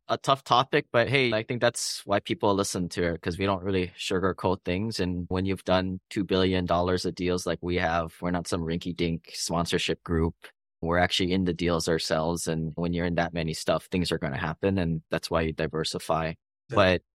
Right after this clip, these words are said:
Speaker 1: I know it can really help sponsors. People pass this podcast around, and that's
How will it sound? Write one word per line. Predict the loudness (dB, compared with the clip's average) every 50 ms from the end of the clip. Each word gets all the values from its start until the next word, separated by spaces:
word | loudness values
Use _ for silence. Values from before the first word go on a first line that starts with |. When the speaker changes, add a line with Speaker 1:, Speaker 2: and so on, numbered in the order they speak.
| _
Speaker 1:
I | -2 0
know | 2 4 4 6 6 6
it | 4 2
can | 2 0 0 0
really | 2 2 2 2 2 2
help | 4 4 4 4 2 _
sponsors. | -10 -4 0 2 2 2 2 2 2 2 4 4 4 2 0 -4 -6 -6 -8 -8 -4
People | -6 -4 0 0 -2 -2 -4 _ _
pass | -6 -2 -2 -2 -2 -6 -8
this | -2 -2 -4 -4 -2
podcast | _ -2 -2 -2 -2 0 0 2 2 0 -2 -2
around, | 0 2 2 2 2 2 0 -2 -2
and | -4 -6 -6 -8 -10 -10 -12 _
that's | 2 2 2 2